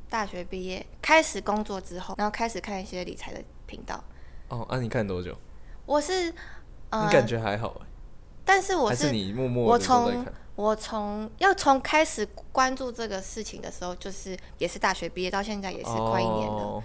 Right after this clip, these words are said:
Speaker 2: 所以可能加减
Speaker 1: 但是我很慢。
Speaker 2: 看大家看看。你说没有大量吸收，就是，哎，
Speaker 1: 就是我
Speaker 2: 看一点，看一点。
Speaker 1: 步调很缓慢。
Speaker 2: 哦。
Speaker 1: 就是一开始，我阿姨开始推荐我看《财鼠兄弟》，你有看过吗？
Speaker 2: 有啊，有。
Speaker 1: 但我一开始的我是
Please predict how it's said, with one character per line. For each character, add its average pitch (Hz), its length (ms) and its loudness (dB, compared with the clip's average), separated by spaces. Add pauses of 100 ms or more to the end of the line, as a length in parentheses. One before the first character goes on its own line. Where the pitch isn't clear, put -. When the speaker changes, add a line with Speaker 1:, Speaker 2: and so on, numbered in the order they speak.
(120)
Speaker 2:
所 - 120 -4
以 110 60 -2
可 110 60 0
能 90 140 -2
加 113 120 0
减 107 60 4
Speaker 1:
但 339 120 10
是 339 120 6
我 240 180 10
很 247 220 4
慢。 202 180 0
Speaker 2:
看 185 80 -6
大 - 20 -10
家 - 0 -
看 - 220 -10
看。 - 140 -4
你 131 40 -2
说 147 160 6
没 139 120 2
有 113 140 4 (200)
大 120 180 6
量 110 180 4
吸 98 240 -4
收， 95 220 -2
就 107 120 0
是， 113 120 2
哎， 127 100 0
Speaker 1:
就 127 80 2
是 349 120 6
我 359 60 10
Speaker 2:
看 240 180 12
一 - 20 2
点， 226 160 0
看 - 100 -6
一 - 40 -8
点。 339 120 10
Speaker 1:
步 302 80 6
调 294 220 10
很 214 240 4
缓 196 180 0
慢。 196 200 -2
Speaker 2:
哦。 220 420 2
Speaker 1:
就 214 80 0
是 339 80 4
一 370 60 6
开 311 240 2
始， 196 400 -6 (260)
我 220 120 4
阿 285 180 8
姨 285 160 2
开 262 200 2
始 214 140 -4
推 226 180 -4
荐 214 200 0
我 180 100 -4
看 196 240 -2 (180)
《财 185 200 -2
鼠 190 120 -2
兄 170 280 -6
弟》， - 200 -8 (280)
你 190 80 -6
有 180 60 -4
看 - 180 -8
过 - 140 -8
吗？ - 140 -12 (120)
Speaker 2:
有 110 160 -4
啊， 95 100 -2
有。 98 240 -4 (220)
Speaker 1:
但 339 160 8
我 226 220 4
一 320 100 2
开 262 200 0
始 - 160 -2
的 180 160 -4
我 170 160 -4
是 220 240 -2